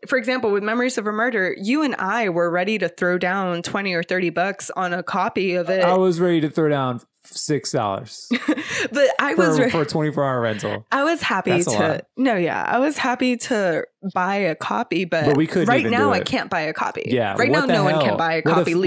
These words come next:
Speaker 2: a
Speaker 1: legally.
Speaker 2: failure of capitalism.
Speaker 1: No, <laughs> I know. I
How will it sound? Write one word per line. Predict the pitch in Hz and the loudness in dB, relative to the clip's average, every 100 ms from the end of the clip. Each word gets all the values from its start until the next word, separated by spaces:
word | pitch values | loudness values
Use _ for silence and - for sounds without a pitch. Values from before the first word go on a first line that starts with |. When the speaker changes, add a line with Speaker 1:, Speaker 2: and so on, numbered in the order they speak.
| 151 | 4
Speaker 2:
a | 165 | 2
Speaker 1:
legally. | 104 - | 0 0
Speaker 2:
failure | 139 139 135 123 | 2 2 2 2
of | 113 | 0
capitalism. | - 117 123 98 95 98 95 110 127 | -2 -4 -2 -4 -4 -6 -12 -14 -6
Speaker 1:
No, | 294 381 330 | -2 0 0
<laughs> | |
I | 302 - 339 | 0 -2 -2
know. | 359 277 | 0 0
I | 185 | 0